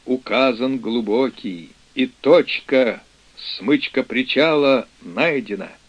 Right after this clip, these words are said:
и плавно в мир строительству в доки вошла советских республик громадина. И Ленин сам, где железо, где дерево,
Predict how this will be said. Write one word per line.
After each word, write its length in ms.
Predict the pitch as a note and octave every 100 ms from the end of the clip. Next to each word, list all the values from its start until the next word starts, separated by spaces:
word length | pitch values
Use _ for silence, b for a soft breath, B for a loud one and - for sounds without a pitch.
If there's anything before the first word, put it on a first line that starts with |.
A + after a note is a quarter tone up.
| b b b -
и 80 | F2+
плавно 920 | - F#2+ A#2+ C3+ B2+ B2+ B2 A#2+ A2+ b b b b -
в 160 | F2
мир 600 | F2+ G#2 C#3 D#3+ E3+ C#3+ - b b b b b b -
строительству 1200 | - - - A2 A#2 D#3+ C#3 C#3 C#3+ - A2+ C#3
в 140 | A#2
доки 680 | G2+ A#2+ C3 A2 G#2+ G2 E2+ - b b _
вошла 800 | F2 G#2 - - G2 C3 C#3 B2+ B2 b b b _
советских 880 | - - A#2+ B2+ C3 - - A#2+ -
республик 800 | G#2 A2 - G2 A#2+ A2 G#2+ A2+
громадина. 840 | A2+ A2 G#2 A2+ A#2+ G#2 G2 E2+ D#2 _ b b b b b b -
И 160 | B2
Ленин 640 | B2+ C#3+ F3 D#3+ D#3+ C#3+ A#2 - -
сам, 520 | A#2 D3 D3 C#3 A#2+ b b b b -
где 340 | - F#2+ C3+
железо, 720 | A#2 C3 A#2+ C#3 C#3+ B2+ B2
где 340 | B2 G2+ G#2 B2+
дерево, 760 | A2 B2+ D#3 C#3+ C3 B2+ A#2